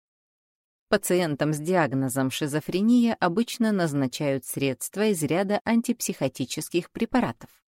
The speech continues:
нейролептиков. Хотя воздействие лекарств на детей значительно менее изучено, чем на взрослых, нейролептики широко используются при лечении детской формы шизофрении.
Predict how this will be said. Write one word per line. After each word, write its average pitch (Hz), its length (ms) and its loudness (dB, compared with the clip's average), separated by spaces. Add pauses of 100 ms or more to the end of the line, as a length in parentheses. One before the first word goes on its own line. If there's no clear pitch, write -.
(360)
нейролептиков. 233 1080 0 (560)
Хотя 226 300 4
воздействие 185 800 2
лекарств 151 640 -4
на 170 120 0
детей 165 380 0
значительно 151 680 -2
менее 139 600 0
изучено, 233 520 2
чем 139 320 0
на 131 100 0
взрослых, 139 600 -4 (400)
нейролептики 214 880 4
широко 190 500 0
используются 160 800 -2
при 247 220 2
лечении 202 580 2
детской 165 520 -2
формы 143 480 -2
шизофрении. 180 840 -2